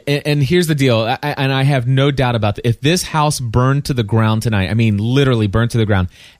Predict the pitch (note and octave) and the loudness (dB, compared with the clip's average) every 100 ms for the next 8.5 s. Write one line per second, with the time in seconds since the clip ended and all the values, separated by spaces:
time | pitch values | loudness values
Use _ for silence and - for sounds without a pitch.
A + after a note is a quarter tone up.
0 | - C#3 D3+ F3 F3+ - F3 F3+ D#3 E3+ | -4 -2 0 -2 -2 0 2 2 2 0
1 | C3 A#2+ A#2+ A#2+ A2 A2 A2 G#2+ G#2 F2 | 0 0 0 0 0 2 2 0 0 0
2 | E2 - _ - _ - B2 C#3 C#3+ D#3+ | 0 -6 _ -20 _ -6 -2 -2 -2 -2
3 | C3 D3+ C#3 C3+ C#3+ - C#3 B2+ A#2+ C3 | 0 2 2 2 -2 -2 -2 0 -2 -2
4 | D#3 - E3 D#3+ E3+ - C3 C3 C#3 C#3+ | -4 -2 0 0 0 0 0 2 0 -2
5 | C#3 C#3 C#3+ C3 B2 - G#2 F#2 F#2+ A#2 | 0 0 2 0 0 0 0 0 0 -2
6 | C3+ C#3 C#3 B2+ - C#3 B2+ A#2 C#3 C#3+ | -2 -2 0 -2 -2 -2 -2 -2 -2 0
7 | D#3 D#3 D3 C#3+ D3 C#3+ C3+ B2 C3 B2+ | 0 0 0 0 0 0 0 0 0 0
8 | C3+ - D3+ D3+ | -2 -2 -2 -2